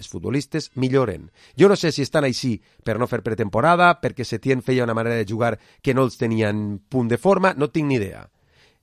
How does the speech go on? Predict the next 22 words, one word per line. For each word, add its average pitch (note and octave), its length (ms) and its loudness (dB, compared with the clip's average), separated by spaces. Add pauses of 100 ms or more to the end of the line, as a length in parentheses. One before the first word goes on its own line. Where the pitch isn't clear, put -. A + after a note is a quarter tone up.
(540)
Torne E3+ 320 6
a C#3 80 -4
dir, D#2+ 240 -12 (160)
ho B2 80 0
dic C3+ 160 -2
tots C3 240 -2
els A2+ 80 -6
dies, - 380 -10 (260)
conec C#3+ 320 2
a C#3 80 2
varios. F2+ 460 -8 (1080)
Crec D3 320 4
que B2 160 -6
tenim B2+ 240 0
la A2 160 -2
sort F3 240 0
de B2+ 80 -4
tindre B2+ 240 -2
futbolistes C#3+ 640 -2
que A#2 80 -8
estan C#3 160 -2
involucrats A#2+ 560 -2